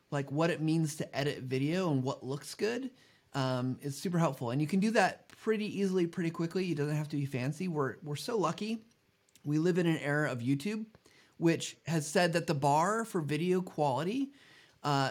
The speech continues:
from a terms of, like, the visuals has gone from, like, super high, everything's gotta look like Hollywood, we've gotta pay tens of thousands of dollars for a production company, to, like, no,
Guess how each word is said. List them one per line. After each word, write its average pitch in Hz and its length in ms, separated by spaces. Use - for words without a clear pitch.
from 147 200
a 135 40
terms 165 320
of, 135 120
like, 127 220
the 127 80
visuals 180 480
has 147 140
gone 139 240
from, 135 120
like, 123 180
super 269 340
high, 208 400
everything's 254 440
gotta 220 220
look 220 180
like 214 160
Hollywood, 196 460
we've 147 120
gotta 202 200
pay 180 440
tens 208 380
of 190 100
thousands 190 420
of 170 60
dollars 165 360
for 151 120
a 139 40
production 160 440
company, 117 460
to, 180 100
like, 151 260
no, 254 600